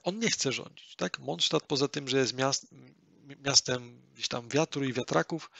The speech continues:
jest też miastem wolności, tak? Co też wcześniej pada kilkakrotnie. E, i być może dlatego nie ma tej mocy, w sensie, no,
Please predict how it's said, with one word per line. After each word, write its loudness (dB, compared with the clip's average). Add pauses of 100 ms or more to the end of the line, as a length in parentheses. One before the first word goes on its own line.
(340)
jest 4
też -2
miastem 2
wolności, 0
tak? -10
Co -12
też -2
wcześniej -2
pada 2
kilkakrotnie. -4 (680)
E, -4
i 0
być 0
może 2
dlatego 2
nie -4
ma 0
tej -2
mocy, -6
w 0
sensie, 0
no, -2